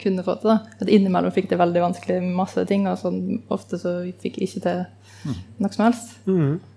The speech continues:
Speaker 1: Ehm, jeg husker for eksempel veldig godt på under utredningen med at han psykologen spurte meg sånn, «Hva er åtte pluss tretten?»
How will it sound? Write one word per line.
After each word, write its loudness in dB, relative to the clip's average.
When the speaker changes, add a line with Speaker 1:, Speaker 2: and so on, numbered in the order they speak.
Speaker 1:
Ehm, -6
jeg 0
husker 2
for -2
eksempel 0
veldig 2
godt -4
på 0
under 6
utredningen 4
med 0
at -2
han 0
psykologen 4
spurte -2
meg -2
sånn, -2
«Hva 2
er 6
åtte -4
pluss -2
tretten?» 2